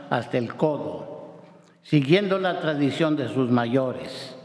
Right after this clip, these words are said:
Al volver del mercado, no comen sin haber primero las abluciones y observan muchas otras cosas por tradición, como purificar los vasos, las jarras y las ollas.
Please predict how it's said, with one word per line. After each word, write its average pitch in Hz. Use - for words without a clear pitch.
Al 147
volver 175
del 175
mercado, 180
no 185
comen 185
sin 151
haber 151
primero 147
las 151
abluciones 151
y 165
observan 180
muchas 190
otras 160
cosas 156
por 139
tradición, 131
como 139
purificar 131
los 117
vasos, 180
las 113
jarras 151
y 160
las 147
ollas. 101